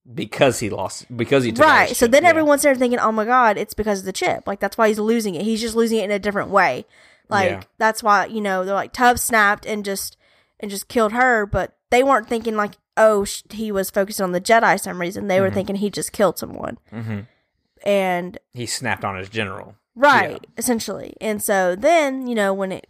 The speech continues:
Speaker 2: came to Fives, they were just like, "Okay, like, he doesn't have his chip. Like, he's just, he's snapped. He's
Speaker 1: Mm-hmm.
Speaker 2: just doing it different than Tubbs did."
Speaker 1: Yeah.
Speaker 2: It's
Speaker 1: It's
Speaker 2: all
Speaker 1: just, it's, it's wild seeing how Palpatine spins it.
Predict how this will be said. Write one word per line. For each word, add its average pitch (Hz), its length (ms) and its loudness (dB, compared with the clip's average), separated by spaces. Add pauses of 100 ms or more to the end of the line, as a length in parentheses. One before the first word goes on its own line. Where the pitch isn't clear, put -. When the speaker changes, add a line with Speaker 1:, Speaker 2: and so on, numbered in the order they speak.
Speaker 2:
came 202 260 -4
to 190 60 -6
Fives, 247 520 4
they 196 100 0
were 185 80 -4
just - 140 -14
like, 202 160 -12
"Okay, 180 340 -6
like, 185 160 -10
he 202 60 -10
doesn't 185 180 -6
have 180 80 -10
his 190 120 -12
chip. 262 300 -4
Like, 196 140 -8
he's 202 220 -10
just, - 280 -10
he's 196 220 -10
snapped. - 540 -8 (180)
He's 120 140 -8
Speaker 1:
Mm-hmm. - 100 -6
Speaker 2:
just 185 220 -6
doing 196 160 0
it - 80 -10
different 185 260 -4
than 156 140 -2
Tubbs - 280 -4
did." - 240 -8 (360)
Speaker 1:
Yeah. 113 200 2 (320)
Speaker 2:
It's - 120 -4
Speaker 1:
It's - 20 0
Speaker 2:
all 123 80 4
Speaker 1:
just, - 340 0
it's, 120 280 -6
it's 127 160 -4
wild 120 580 4
seeing 113 400 -2
how 101 440 2
Palpatine 101 640 -2
spins 95 540 -6
it. - 200 -14